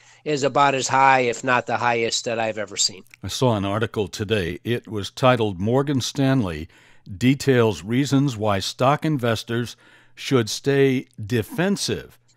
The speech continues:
Speaker 2: and Avoid Getting Too Optimistic." And two of those reasons really jumped out at me, and that was earnings are slowing down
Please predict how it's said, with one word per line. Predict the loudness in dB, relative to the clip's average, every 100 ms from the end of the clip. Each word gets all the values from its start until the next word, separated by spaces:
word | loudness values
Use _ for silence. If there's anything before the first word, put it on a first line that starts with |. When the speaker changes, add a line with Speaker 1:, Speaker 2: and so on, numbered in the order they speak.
| _ -20 -4
Speaker 2:
and | 2 2 2
Avoid | -2 0 2 2 0 -4
Getting | -4 -2 -4 -6
Too | -4 -2 -2 0
Optimistic." | 2 2 0 -4 -4 -4 -6
And | -6 -8 -10
two | -4 0 0 -2 -4 -10 -20 _ -2
of | -2 2
those | 0 0 -4
reasons | -6 -6 -4 -6 -6 -8 -14 _ _ -12
really | -4 -2 0
jumped | 0 0 0 0
out | 0 0
at | -4
me, | -6 -10
and | -6
that | -4 -2
was | -2 -2 -4 -10 _ _ _ 4
earnings | 6 6 2 0 -2
are | -4
slowing | -4 -2 0 2 2
down | 0 0 -2 -6